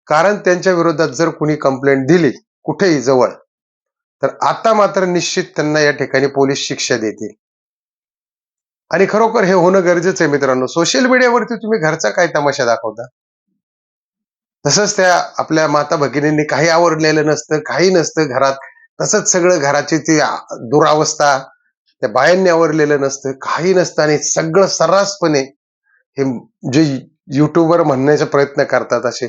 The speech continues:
अरे कितीतरी विषय, लाखो विषय पडलेले आहेत, शेतीचे विषय आहेत, बरेच विषय आहेत. तर आमचा सुद्धा विषय आहे बैलगाडा शर्यत. पण ह्या लोकांनी एवढं या ठिकाणी हे करून टाकलेलं आहे,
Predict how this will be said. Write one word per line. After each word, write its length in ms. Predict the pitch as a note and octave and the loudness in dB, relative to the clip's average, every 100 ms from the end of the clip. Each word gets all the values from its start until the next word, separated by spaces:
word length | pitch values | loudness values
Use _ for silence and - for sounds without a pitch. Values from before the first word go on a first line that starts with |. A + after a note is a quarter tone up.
| - _ _ | -10 _ _
अरे 120 | E3+ | -2
कितीतरी 460 | G3 G3+ A3 G3 A3+ | -2 -4 -4 0 0
विषय, 260 | G#3+ F#3 F#3+ | 0 0 2
लाखो 320 | E3 E3+ - | 2 0 0
विषय 220 | F#3+ E3 D#3+ | -2 -2 -2
पडलेले 380 | E3 D3+ D3 C#3+ | 0 0 0 0
आहेत, 100 | C3+ | -2
शेतीचे 400 | C#3+ C#3 D#3 D3+ | -6 -4 -4 -2
विषय 220 | C3+ - | -2 -2
आहेत, 120 | C3+ A#2 | -2 0
बरेच 280 | D3+ F#3+ D3+ | 0 0 -2
विषय 260 | C#3 - | -8 -6
आहेत. 100 | A#2+ - _ _ _ _ _ - | -8 -8 _ _ _ _ _ -2
तर 40 | |
आमचा 260 | A#2+ D3 F#3+ | 0 2 -2
सुद्धा 220 | G3 G3 | 0 0
विषय 260 | F3+ E3 E3 | 0 0 0
आहे 100 | C3+ | 0
बैलगाडा 360 | C3 C3 B2+ A#2+ | 0 2 0 -2
शर्यत. 280 | - A2+ A2+ _ _ _ _ _ _ _ _ _ _ _ _ _ _ _ _ _ _ _ _ _ | -4 -6 -8 _ _ _ _ _ _ _ _ _ _ _ _ _ _ _ _ _ _ _ _ _
पण 120 | D#3 C#3 | 0 0
ह्या 200 | C3 G#3 | 2 2
लोकांनी 420 | G#3+ G3+ G#3 G#3 G#3 E3+ | 2 2 2 2 2 2
एवढं 240 | E3+ G#3+ | 4 4
या 160 | A#3 G#3 | 4 2
ठिकाणी 360 | F3+ F3+ F3+ F3 | 0 0 0 2
हे 140 | D#3+ | 0
करून 280 | D#3 E3 E3 | 0 0 0
टाकलेलं 420 | D3 C#3 D3 B2+ | -2 -2 -2 0
आहे, 100 | A#2 | -2